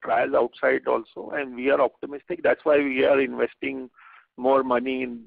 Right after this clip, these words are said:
going in the thousand K G. So because whatever shortcomings are there, it's easier for us to correct in the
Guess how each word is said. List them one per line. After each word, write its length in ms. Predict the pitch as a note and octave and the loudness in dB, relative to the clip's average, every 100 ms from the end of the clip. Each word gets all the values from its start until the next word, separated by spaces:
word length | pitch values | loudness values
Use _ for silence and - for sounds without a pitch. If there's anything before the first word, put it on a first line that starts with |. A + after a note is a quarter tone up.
| B2 | -4
going 320 | A#2 A#2+ B2 | 0 0 -2
in 140 | A#2 | -8
the 100 | B2 | -8
thousand 420 | A#2+ A#2+ G#2+ A2+ - | -6 -4 -4 -6 -10
K 140 | - | -12
G. 160 | - G#3+ | -12 -8
So 100 | G3 | -6
because 340 | D3+ D#3 F3+ F3 - _ | -2 2 2 2 -6 _
whatever 440 | - C3+ D3 D#3 F3 - | 0 2 4 4 4 4
shortcomings 560 | D3 C#3+ - D#3+ E3+ F3 | 2 2 0 0 0 2
are 140 | D#3+ | 2
there, 200 | C#3 C#3+ | 4 4
it's 220 | F3+ E3 - | 4 -2 -4
easier 480 | C#3 C3 D#3 E3+ E3 - | -4 0 2 2 0 0
for 200 | E3 D3 | 2 4
us 160 | E3+ - | 4 0
to 80 | E3 | -8
correct 420 | - C3 C#3+ - | 0 2 2 2
in 160 | D3 C#3 | -6 0
the 180 | C#3 | 2